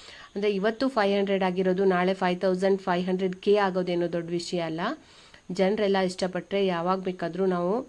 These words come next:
ಇನ್ನು ಜಾಸ್ತಿ ಸಬ್ಸ್ಕ್ರೈಬರ್ಸ್‌ನ ಕಂಪ್ಲೀಟ್ ಮಾಡ್ಕೋಬೋದು. ಹಾಗೆ ಈ ಥರ ಮಿಕ್ಸ್ ಮಾಡ್ಕೊಂಡಾದ್ಮೇಲೆ ಇದಕ್ಕೆ ಒಂದೂವರೆ ಟೀ ಸ್ಪೂನ್ ಆಗುವಷ್ಟು ಏಲಕ್ಕಿ ಪುಡಿನ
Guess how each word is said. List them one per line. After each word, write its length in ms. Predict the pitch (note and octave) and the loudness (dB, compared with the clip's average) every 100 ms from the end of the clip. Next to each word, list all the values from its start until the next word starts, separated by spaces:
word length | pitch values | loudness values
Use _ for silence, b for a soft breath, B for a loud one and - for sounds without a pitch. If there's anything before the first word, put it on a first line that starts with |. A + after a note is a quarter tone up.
| B B B B _ _ _ | B B B B _ _ _
ಇನ್ನು 180 | G3 F#3+ | 0 2
ಜಾಸ್ತಿ 600 | F3+ E3+ F3+ F3+ A3 G#3 | 2 0 -2 -2 -4 -4
ಸಬ್ಸ್ಕ್ರೈಬರ್ಸ್‌ನ 840 | - F3+ - - F3 F3 E3+ - F#3+ | -4 -10 -8 -2 -2 0 -6 -4 -4
ಕಂಪ್ಲೀಟ್ 420 | F3+ F3 F3 F3+ | -4 -6 -6 -8
ಮಾಡ್ಕೋಬೋದು. 640 | E3+ - E3 E3 D#3+ A3+ E4+ b b b _ | -10 -8 -8 -8 -4 -4 -4 b b b _
ಹಾಗೆ 400 | F#3 F3+ A3 E4+ - _ _ _ _ B3+ - _ _ _ _ _ _ - | -8 -4 -4 -4 -10 _ _ _ _ -20 -20 _ _ _ _ _ _ -8
ಈ 60 | G3+ | -4
ಥರ 180 | G#3 F#3+ G3 - | 0 0 0 -4
ಮಿಕ್ಸ್ 220 | G3+ F#3 G3 | -6 -2 0
ಮಾಡ್ಕೊಂಡಾದ್ಮೇಲೆ 840 | F3+ F#3 F3 E3+ F3 E3+ G3 A3+ | 0 -2 -4 -2 -2 -2 0 -2
ಇದಕ್ಕೆ 280 | F#3 - G#3 | -4 -4 -2
ಒಂದೂವರೆ 540 | F3+ F3+ G#3 G#3 G3+ | 0 0 2 0 0
ಟೀ 180 | G3 F#3+ | -2 -6
ಸ್ಪೂನ್ 320 | F#3 - F#3 | -6 -4 -2
ಆಗುವಷ್ಟು 720 | F3+ E3+ E3+ - A3+ D4 F#4 B B B B B B _ _ _ _ _ _ _ _ _ | -2 -4 -8 -6 -2 -2 -2 B B B B B B _ _ _ _ _ _ _ _ _
ಏಲಕ್ಕಿ 340 | G3 G#3 A3 F#3+ | 0 0 -2 -6
ಪುಡಿನ 280 | F#3+ F3+ | -8 -2